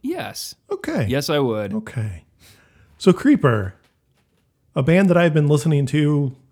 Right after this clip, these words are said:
Speaker 2: for, I don't know, maybe two months now. Uh, again, I'll remind everyone of how I found them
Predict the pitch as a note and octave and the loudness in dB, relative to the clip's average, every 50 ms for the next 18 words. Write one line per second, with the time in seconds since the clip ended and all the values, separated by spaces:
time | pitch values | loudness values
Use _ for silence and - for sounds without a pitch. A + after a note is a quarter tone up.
0 | _ - D3+ C3+ _ _ _ _ _ _ _ - - C#3 B2+ B2+ B2 B2 A#2 - | _ -20 -20 -20 _ _ _ _ _ _ _ -6 -4 -2 -2 -2 -2 -2 -4 -6
1 | C3 C#3+ D#3 C#3+ A#2+ A2+ B2 C#3 C#3 C3 G#2+ - - E3 D3 C#3+ D3 D3 E3 E3 | -6 -4 -4 -2 -2 -2 -2 -2 -2 -4 -4 -4 -2 0 0 0 0 0 -2 -4
2 | - - F3 E3+ F3+ F#3 F#3+ G3+ - _ _ _ _ _ _ _ _ _ _ _ | -4 -2 -2 -2 0 -2 -4 -6 -10 _ _ _ _ _ _ _ _ _ _ _
3 | _ _ _ _ _ _ _ _ - A#2 A#2+ A#2 A#2+ C3 C3+ - _ - D#3+ C3+ | _ _ _ _ _ _ _ _ -6 -4 -4 -4 -4 -6 -8 -10 _ -4 -2 2
4 | C#3+ D3 C#3+ C#3+ C#3 C3+ C3 B2+ B2 B2 B2+ C3 B2+ B2+ B2 C3+ C3 B2+ C3 C3+ | 2 4 4 4 4 4 4 2 2 2 2 2 2 2 2 2 2 4 2 2
5 | C#3 C#3 D3 - - - - A#2+ - - - C#3 B2+ B2+ A#2+ - - C3 C3 C3 | 2 0 -2 -4 -8 -8 -8 -8 -6 -6 -4 -2 -2 -2 -2 -2 -2 -2 0 0
6 | C3+ C#3 C#3+ D3+ E3+ G3+ | 0 0 0 0 0 -2